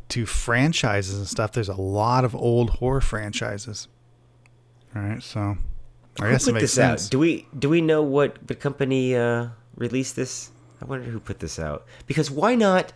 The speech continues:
Speaker 2: Uh, we know
Speaker 1: What was
Speaker 2: that
Speaker 1: the major, uh, who, who
Speaker 2: What
Speaker 1: was this?
Speaker 2: Whoever owns the right to this,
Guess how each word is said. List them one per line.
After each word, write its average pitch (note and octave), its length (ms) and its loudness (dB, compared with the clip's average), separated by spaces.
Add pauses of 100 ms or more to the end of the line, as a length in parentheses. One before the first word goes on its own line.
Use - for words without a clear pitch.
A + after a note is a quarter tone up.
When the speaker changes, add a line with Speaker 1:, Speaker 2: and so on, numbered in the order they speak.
(200)
Speaker 2:
Uh, B2+ 580 -2
we G#3+ 180 6
know D3+ 300 6
Speaker 1:
What D#3+ 140 6
was C#3+ 120 6
Speaker 2:
that B2 120 6
Speaker 1:
the B2 80 4
major, A#2 840 2
uh, G#2+ 380 -4 (880)
who, B2+ 340 2
who C3 200 2
Speaker 2:
What E3 140 6
Speaker 1:
was G2+ 220 0
this? - 300 -8 (640)
Speaker 2:
Whoever A#3+ 360 4
owns D#3+ 280 0
the C3+ 100 2
right G2+ 340 2
to F2 120 -4
this, D2 420 -6